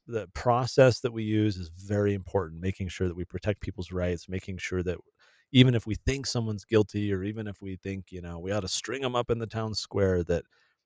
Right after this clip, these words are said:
that we have to have this process. John Adams recognized it.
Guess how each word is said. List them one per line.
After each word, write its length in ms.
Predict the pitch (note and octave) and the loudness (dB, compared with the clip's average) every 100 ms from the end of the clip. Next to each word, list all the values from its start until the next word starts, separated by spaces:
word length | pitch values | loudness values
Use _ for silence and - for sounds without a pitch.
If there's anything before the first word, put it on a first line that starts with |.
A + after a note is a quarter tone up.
| - | -8
that 80 | - | -4
we 100 | F#2 | -4
have 280 | - G#2 F#2+ | -2 0 0
to 80 | F#2 | 0
have 180 | F#2 | 0
this 100 | - | -2
process. 500 | - F#2 E2 - D#2+ | -2 0 0 -4 -14
John 300 | - G2+ G2 | -6 -4 -2
Adams 320 | G2 G2 F2+ F#2+ | -2 -2 -4 0
recognized 680 | G#2+ - G#2+ G2+ G#2 - | 0 0 -2 2 2 4
it. 140 | G2+ | 0